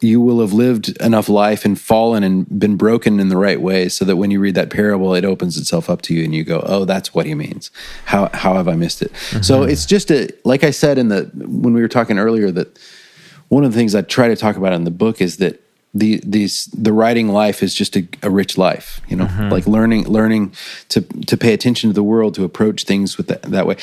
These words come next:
Speaker 1: And I'm far from having mastered it, but there have been things that I have just kind of learned on accident along the way that have, I've looked up and been like, "Wow, what a gift it is to," uh,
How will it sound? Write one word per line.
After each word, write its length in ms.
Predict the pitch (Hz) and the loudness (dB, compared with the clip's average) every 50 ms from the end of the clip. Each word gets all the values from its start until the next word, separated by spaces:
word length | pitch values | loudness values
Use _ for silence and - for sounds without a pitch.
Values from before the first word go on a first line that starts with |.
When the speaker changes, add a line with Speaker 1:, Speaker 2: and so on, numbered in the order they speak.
| - - - | -10 -4 0
Speaker 1:
And 120 | 135 143 | 2 2
I'm 180 | 147 165 160 139 | 4 4 2 2
far 480 | 107 - - - - - 147 151 156 | 0 -4 -8 -4 0 2 2 4 2
from 160 | 139 - 117 92 | 2 0 -2 0
having 300 | 87 104 95 92 90 92 | 0 0 0 0 0 2
mastered 380 | 95 101 107 - - 85 80 | 2 0 0 -2 -4 -4 -2
it, 200 | 78 73 - - | -4 -4 -2 -2
but 140 | - 95 - | -2 -2 -2
there 280 | - - 101 - - 113 | -4 -8 -4 0 0 0
have 40 | 101 | 2
been 160 | 104 101 95 | 0 0 -2
things 640 | 87 82 - - - - - 143 147 139 120 98 90 | -4 -6 -12 -14 -4 0 2 2 4 2 0 0 -2
that 160 | 95 107 101 | -2 0 0
I 120 | 95 95 | 2 2
have 220 | 95 92 87 - - - | 2 0 -2 -4 -4 -4
just 180 | 107 101 - | -4 -4 -2
kind 140 | - - 107 | -2 -2 -2
of 100 | 92 87 | 0 0
learned 320 | 101 107 107 110 104 92 | 0 2 2 2 2 0
on 240 | 92 - 95 101 95 | 0 0 0 0 0
accident 460 | 95 95 98 - - - 87 92 90 | 0 0 -2 -2 -2 -2 0 0 0
along 240 | 90 87 87 87 90 | 0 0 0 0 0
the 80 | 87 87 | 0 0
way 180 | 92 95 92 | 0 0 0
that 140 | 90 90 87 | 0 0 -2
have, 160 | 85 82 - - - - - - - - - - - - | -4 -4 -8 -12 -18 -16 -16 -16 -16 -18 -20 -18 -6 -4
I've 140 | - 101 95 | -2 0 0
looked 220 | 101 104 98 - | 0 0 0 0
up 160 | 107 101 - | 0 0 0
and 120 | 101 95 90 | 0 0 0
been 160 | 101 104 104 | 0 0 0
like, 200 | 101 98 95 - | 0 0 2 2
"Wow, 160 | 147 156 135 | 4 4 4
what 140 | 113 117 120 | 4 2 0
a 40 | 123 | 0
gift 300 | 113 135 156 - - - | 2 0 -2 0 0 0
it 80 | 90 | 0
is 240 | 85 82 80 - - | 0 0 -2 -4 -6
to," 240 | - - 101 98 95 | -4 -2 0 0 2
uh, 160 | 90 87 85 | 2 0 -2